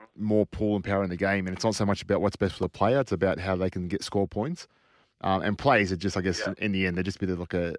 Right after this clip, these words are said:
Speaker 1: a chess piece in their game. Um, but someone like Joe Wiebe, who's obviously gone out,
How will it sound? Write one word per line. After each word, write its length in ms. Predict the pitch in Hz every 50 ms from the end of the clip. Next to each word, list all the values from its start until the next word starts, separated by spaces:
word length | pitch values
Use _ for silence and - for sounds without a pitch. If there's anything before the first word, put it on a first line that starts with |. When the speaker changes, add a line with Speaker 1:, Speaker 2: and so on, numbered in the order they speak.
| - -
Speaker 1:
a 40 |
chess 300 | 90 - - - 92 -
piece 260 | - - 101 95 - -
in 60 | 92
their 140 | 87 82 82
game. 320 | 87 92 98 90 78 76 _ _ _ _ - - - _ _ -
Um, 380 | - 98 98 98 101 101 101 - _ _ _ _ _ - -
but 360 | 107 110 101 120 117 110 - _ _ _ _ _ _ -
someone 260 | - - 143 147 151 135
like 100 | 113 95
Joe 140 | 113 107 98
Wiebe, 220 | 101 104 95 95
who's 140 | 90 101 95
obviously 360 | 107 104 95 - - 104 101
gone 380 | 98 95 92 - 101 104 104 98
out, 260 | 98 92 92 95 -